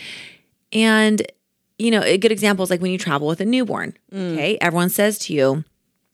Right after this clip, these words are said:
Speaker 1: "Bring extra diapers, bring onesies, bring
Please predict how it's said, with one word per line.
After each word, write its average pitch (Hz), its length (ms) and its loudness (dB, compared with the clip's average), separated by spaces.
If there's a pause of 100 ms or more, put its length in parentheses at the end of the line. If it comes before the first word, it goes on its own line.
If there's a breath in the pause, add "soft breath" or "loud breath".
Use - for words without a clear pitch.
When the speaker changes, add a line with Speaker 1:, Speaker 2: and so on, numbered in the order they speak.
(420)
Speaker 1:
"Bring 170 180 -10
extra 175 200 -8
diapers, 202 520 0
bring 170 260 -8
onesies, 220 560 -4
bring 170 380 -4